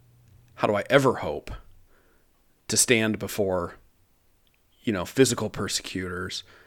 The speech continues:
that are threatening not only me, but my family, uh, my church, you know, the ones I love? Um,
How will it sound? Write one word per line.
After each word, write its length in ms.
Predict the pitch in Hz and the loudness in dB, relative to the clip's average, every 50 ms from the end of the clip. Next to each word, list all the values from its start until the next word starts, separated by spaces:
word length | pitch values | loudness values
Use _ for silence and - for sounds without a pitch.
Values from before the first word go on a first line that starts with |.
| _ _ _ _ _ _ _ _ - | _ _ _ _ _ _ _ _ -2
that 160 | - 107 101 | 2 2 2
are 80 | 95 90 | 2 2
threatening 720 | - - 131 123 117 98 107 107 104 101 95 95 98 101 - | 0 4 6 6 6 6 2 0 -2 -2 -2 -4 -6 -10 -8
not 260 | 98 104 104 104 82 - 101 98 - | -4 -2 -2 -2 -2 -4 -8 -8 -6
only 280 | - 117 110 107 95 92 | -4 -4 -2 -2 -4 -6
me, 480 | 95 107 117 113 107 98 90 92 95 - - _ _ - | -4 -4 -2 -2 -2 -4 -6 -8 -10 -12 -16 _ _ -2
but 260 | 107 104 - - - | 0 0 0 -2 -10
my 220 | - - 101 92 92 | -10 -6 -6 -4 -4
family, 840 | - - - 113 104 110 110 110 101 95 92 92 95 92 92 - _ _ _ _ _ _ _ _ _ _ _ _ _ _ _ - | -4 -4 -6 -4 -4 -4 -4 -4 -6 -6 -8 -8 -10 -10 -12 -14 _ _ _ _ _ _ _ _ _ _ _ _ _ _ _ -14
uh, 380 | - 82 82 78 82 80 82 - - - | -10 -8 -8 -8 -8 -10 -12 -14 -14 -12
my 140 | - 85 85 | -10 -8 -6
church, 880 | - - - - - 110 104 101 98 90 - - - - - - - - - _ _ _ _ _ - _ _ _ - - - - | -4 -4 -2 0 0 0 0 0 -4 -6 -6 -8 -8 -8 -8 -10 -10 -14 -20 _ _ _ _ _ -20 _ _ _ -20 -20 -12 -8
you 80 | 95 | -8
know, 100 | 80 80 | -6 -6
the 80 | 82 98 | -6 -6
ones 300 | 92 98 95 95 95 95 | -4 -2 -4 -2 -2 -4
I 80 | 82 | -4
love? 520 | 80 90 92 92 90 90 90 90 92 - - - - - - - - - - - _ _ - _ _ _ _ - - | -4 -4 -2 -2 -2 -2 -2 -4 -8 -12 -20 -20 -20 -20 -20 -20 -20 -20 -20 -20 _ _ -20 _ _ _ _ -20 -16
Um, 480 | - 151 - - - 113 117 110 - | -12 -12 -10 -10 -10 -12 -14 -16 -18